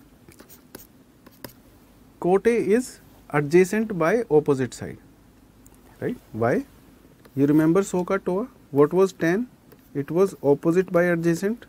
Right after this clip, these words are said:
So what is cot? Cot is adjacent by opposite. What is adjacent side to angle A?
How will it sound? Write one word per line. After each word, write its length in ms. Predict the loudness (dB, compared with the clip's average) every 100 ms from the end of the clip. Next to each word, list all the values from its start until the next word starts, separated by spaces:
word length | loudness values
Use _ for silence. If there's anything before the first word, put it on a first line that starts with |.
| -12
So 180 | -2
what 240 | 2 2 2
is 140 | -4
cot? 400 | -2 -2 0 -2 -12 -20 _ -20 -20 -20 -20 -12
Cot 260 | 0 2 4
is 140 | 2
adjacent 640 | 0 -4 0 0 2 -2 0
by 240 | 0 0 -2
opposite. 520 | -4 -2 -6 -6 -12 -20 -20 -20 -20 -20 -20 -20 -20
What 260 | -4 -2 0
is 120 | 0
adjacent 560 | 0 0 2 0 0 -2
side 300 | -2 -2 0
to 120 | 2
angle 300 | 4 2 2
A? 120 | -2